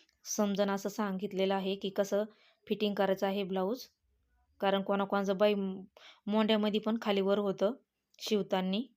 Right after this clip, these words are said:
बाई जोडतांनी. तर बघा याचे आता आपण मारून घेऊया टक्स दोन्ही पण. तर बघा हे टक्स मारून घेतलेलं आहे. तर आता आपल्याला हुकपट्टी आणि काचपट्टी लावून घ्यायची आहे दोन्ही साईडनी. तर थोडी थोडी टीप मारून घ्याय-,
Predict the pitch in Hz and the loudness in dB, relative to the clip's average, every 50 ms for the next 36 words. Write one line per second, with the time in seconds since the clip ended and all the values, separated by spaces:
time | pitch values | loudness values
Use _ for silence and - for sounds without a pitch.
0 | _ _ 202 175 202 208 196 180 190 185 180 175 - 190 185 185 185 202 269 - | _ _ -4 -2 0 0 0 0 0 0 0 0 -2 -4 -2 -2 -2 -4 -4 -6
1 | - _ _ _ _ _ _ _ _ _ _ _ _ _ _ _ _ _ _ _ | -10 _ _ _ _ _ _ _ _ _ _ _ _ _ _ _ _ _ _ _
2 | _ _ _ _ _ _ _ _ _ _ _ _ - 214 196 190 196 202 202 202 | _ _ _ _ _ _ _ _ _ _ _ _ -2 -2 2 2 4 4 4 2
3 | 196 190 208 190 175 208 190 185 - 190 190 190 190 185 190 190 196 190 196 190 | 2 0 0 -2 0 -2 -4 -2 -2 -2 -2 0 0 0 0 0 0 0 0 0
4 | 185 185 185 - 196 196 196 - 180 190 190 190 190 185 - 196 233 269 _ _ | 0 0 0 0 -2 -2 -2 -4 -4 -2 -2 -2 -2 -4 -6 -8 -8 -8 _ _
5 | _ _ _ _ _ _ _ _ _ _ _ _ _ _ - 202 196 190 196 190 | _ _ _ _ _ _ _ _ _ _ _ _ _ _ 0 0 2 2 2 2
6 | 202 196 196 196 196 - 196 190 - - 202 190 185 190 202 202 226 226 214 190 | 2 2 0 0 2 0 0 0 0 0 0 0 2 0 0 0 -2 0 0 2
7 | 190 190 190 202 185 196 226 - - _ _ _ _ _ - _ _ _ _ - | 4 4 4 2 2 -2 -2 -4 -6 _ _ _ _ _ -20 _ _ _ _ 0
8 | - 196 190 190 - 196 190 - 196 196 202 196 214 196 - - - 196 196 - | 2 2 2 4 2 2 2 4 2 2 2 2 -2 -6 -4 2 2 2 2 2
9 | 202 196 190 190 190 196 - 190 196 - - 196 190 - - 185 196 196 190 190 | 0 0 2 0 0 2 0 0 0 0 -2 -2 -2 0 0 2 2 2 2 2
10 | 190 196 190 185 - 196 185 180 185 208 208 190 190 196 190 190 190 - 190 180 | 0 0 -2 2 2 2 2 2 0 -2 -2 0 0 0 0 -2 0 0 0 0
11 | - 196 175 185 226 311 - _ _ _ _ _ _ _ _ _ _ _ _ _ | 0 -4 -4 -4 -6 -6 -10 _ _ _ _ _ _ _ _ _ _ _ _ _
12 | _ _ _ _ _ _ _ - 202 196 196 - 202 196 202 196 - 202 185 190 | _ _ _ _ _ _ _ -2 -2 -2 0 0 0 0 0 0 0 -2 -2 0
13 | 185 202 196 196 202 190 190 190 196 202 196 208 196 190 190 175 | 0 0 0 2 4 4 4 6 4 2 4 4 4 4 4 0